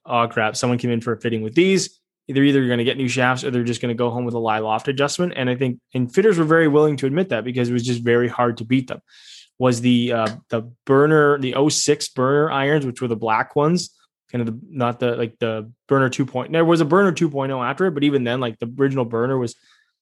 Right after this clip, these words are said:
like, the, the original reintroduction of the burner was a big one. And then also the R eleven. The R eleven had the, was, like, you know, obviously a lot of people remember the white driver with the adjustable thing on the bottom,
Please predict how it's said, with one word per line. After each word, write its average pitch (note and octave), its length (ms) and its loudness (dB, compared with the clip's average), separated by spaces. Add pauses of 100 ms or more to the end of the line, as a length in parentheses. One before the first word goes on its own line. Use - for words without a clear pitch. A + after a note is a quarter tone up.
(360)
like, A2+ 140 -6
the, C3 120 2
the B2 160 -2
original E3 460 4
reintroduction C3+ 880 0
of C#3 140 -4
the C#3 60 -6
burner D3+ 320 2
was C3 160 0
a A#2+ 60 -4
big B2+ 220 -4
one. E3 240 2 (440)
And C3+ 100 0
then C#3+ 100 4
also D#3 280 2
the F3 120 2
R B2+ 200 0
eleven. A#2+ 360 -4 (640)
The B2 120 2
R C3+ 120 6
eleven C3 280 2
had B2+ 160 -4
the, A#2+ 100 -2
was, A#2 240 -6
like, A2 140 -6 (340)
you A2+ 80 -10
know, A2 80 -8
obviously A2+ 280 -2
a A#2+ 40 2
lot A#2 100 0
of A2 40 -4
people B2 120 -6
remember A#2 180 -2
the A2+ 80 0
white A2 240 -2
driver A2+ 340 0
with A#2 160 -4
the A2+ 100 -2
adjustable A2+ 420 -4
thing C#3+ 180 0
on D#3+ 80 4
the D#3 60 0
bottom, D#3 340 2